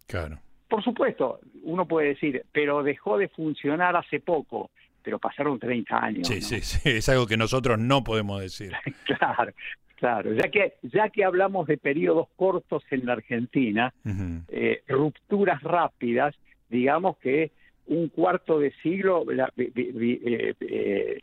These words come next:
Speaker 2: cambió a la economía y a la sociedad chilena, ¿no?
Speaker 1: Claro, totalmente. Ahora, la pregunta que te hago es la siguiente.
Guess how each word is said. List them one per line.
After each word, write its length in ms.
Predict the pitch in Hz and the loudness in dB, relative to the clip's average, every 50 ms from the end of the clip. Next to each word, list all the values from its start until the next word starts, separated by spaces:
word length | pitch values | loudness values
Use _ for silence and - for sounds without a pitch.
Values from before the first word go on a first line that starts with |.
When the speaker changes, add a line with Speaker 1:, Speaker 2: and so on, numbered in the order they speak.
| _ | _
Speaker 2:
cambió 680 | - 131 127 123 123 120 127 135 156 165 165 165 156 123 | -2 0 0 0 0 0 0 2 2 4 4 2 2 2
a 140 | 123 117 117 | 0 0 0
la 180 | 110 110 107 | 2 0 0
economía 560 | 107 - - 117 110 117 120 127 139 143 147 139 | -2 -2 -2 0 0 0 2 2 2 2 2 2
y 100 | 123 120 | 2 2
a 40 | 117 | 0
la 120 | 110 98 | 0 -2
sociedad 400 | - - 110 - - 120 120 120 | -4 -8 -12 -6 -2 -2 -2 -2
chilena, 580 | - - - 113 113 127 139 123 98 92 95 - - | -2 -4 -4 0 2 2 0 0 -2 -8 -12 -12 -14
¿no? 80 | - - | -10 -4
Speaker 1:
Claro, 360 | - 104 101 101 92 87 85 82 | -2 0 0 0 0 -2 -4 -4
totalmente. 680 | - 87 82 - 101 101 101 113 110 98 - 92 90 - - - - - - - - | -6 -6 -4 -2 -2 0 0 0 -2 -2 -2 -4 -4 -6 -12 -20 -20 -20 -16 -6 0
Ahora, 380 | - 170 185 190 185 185 180 - - | 2 4 4 4 4 4 2 -2 -2
la 160 | 139 139 143 | 0 0 2
pregunta 440 | 139 147 147 151 180 190 175 190 170 | 2 2 0 0 0 0 0 0 0
que 60 | 139 135 | 0 -2
te 140 | 123 143 | 0 2
hago 140 | 143 156 156 | 2 2 2
es 80 | 143 131 | 2 2
la 100 | 131 120 | 2 0
siguiente. 720 | - - 120 107 104 101 95 92 85 - 98 92 92 - | 0 0 0 0 0 0 -2 -2 -2 -4 -4 -4 -4 -8